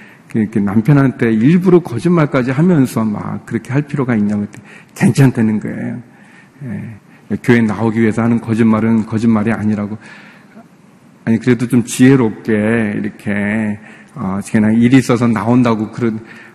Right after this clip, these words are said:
아니, 그렇게 해서는 남편을 속일 수 없다는 거예요. 근데 이제 얘기를 계속 듣다 보니까 좀 이상한 거야. 그러니까 이분의 그 죄의식이 좀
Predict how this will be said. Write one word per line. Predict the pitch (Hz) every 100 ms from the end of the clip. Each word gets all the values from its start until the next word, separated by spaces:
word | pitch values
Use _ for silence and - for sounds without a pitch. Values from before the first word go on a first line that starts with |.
| _
아니, | 110 110 101
그렇게 | - 110 120
해서는 | 117 120 117 107
남편을 | 107 107 120 113 113
속일 | 165 151
수 | 127 120
없다는 | - 127 110 107
거예요. | 107 117 131 - - - - - - _ - _ -
근데 | 156 151
이제 | 147 151 147 143 - - - - - -
얘기를 | 139 151 160 151
계속 | - 151 -
듣다 | 156 180 160
보니까 | 139 123 139
좀 | 143 151 - -
이상한 | 170 165 175 151 107
거야. | 107 104 110
그러니까 | 131 135
이분의 | 139 147 160 160 147
그 | 123 -
죄의식이 | - 147 208 185 120 120 139 151 151
좀 | 147 143